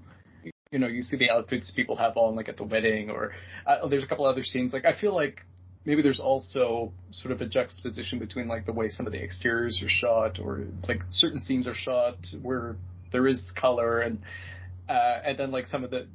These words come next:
you know, these, like, interior meetings between wealthy, powerful people are maybe deliberately shot in kind of a bland way where, like, it,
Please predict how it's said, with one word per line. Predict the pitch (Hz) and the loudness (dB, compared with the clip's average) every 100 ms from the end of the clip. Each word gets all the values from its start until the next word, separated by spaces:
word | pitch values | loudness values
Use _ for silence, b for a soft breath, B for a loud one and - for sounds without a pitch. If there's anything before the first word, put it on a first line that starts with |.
| 202 | -8
you | 165 | -4
know, | 120 | -4
these, | 110 113 - | -4 -6 -4
like, | 113 - - - - - - | -6 -6 -16 -16 -18 -14 -2
interior | 139 131 135 120 120 117 113 - - - - - - _ _ _ _ _ - | -2 2 2 2 4 4 2 -6 -16 -14 -14 -16 -20 _ _ _ _ _ -6
meetings | 147 135 135 127 120 | 0 4 6 6 4
between | 131 - 131 123 101 | -2 2 4 4 -2
wealthy, | 135 - 131 | 0 0 0
powerful | - 123 - 143 | 0 0 0 -6
people | - 127 | -6 -4
are | 127 120 - | -2 -4 -6
maybe | 139 127 | -2 -2
deliberately | 107 117 123 120 117 | -2 -4 -4 -4 -2
shot | 110 120 110 - _ _ - | 2 2 2 -4 _ _ -14
in | 123 | -10
kind | 120 | -8
of | 107 | -6
a | 110 | -6
bland | 120 107 107 107 107 - - | 2 4 4 0 -6 -12 -10
way | 117 107 107 | -2 2 2
where, | 104 107 104 | 0 -4 -4
like, | 107 104 | -6 -6
it, | - | -12